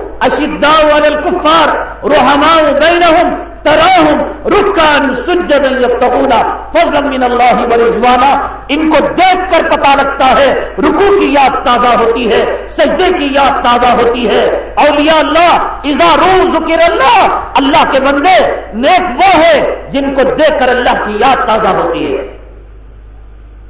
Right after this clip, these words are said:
ان چہروں کو دیکھ کر حرام زادوں کی یاد تازہ نہیں ہوتی؟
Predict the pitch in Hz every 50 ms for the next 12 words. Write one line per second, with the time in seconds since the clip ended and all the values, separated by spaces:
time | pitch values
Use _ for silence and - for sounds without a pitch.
0 | - - - - - 202 - - - 240 - - 247 247 247 - 233 - - 240
1 | 269 254 - - 165 147 - - - - - - - - - - - - 180 190
2 | 220 247 254 233 - 233 233 240 269 269 269 269 247 226 220 247 262 254 262 -
3 | 262 269 262 262 262 262 262 - 381 370 - - - -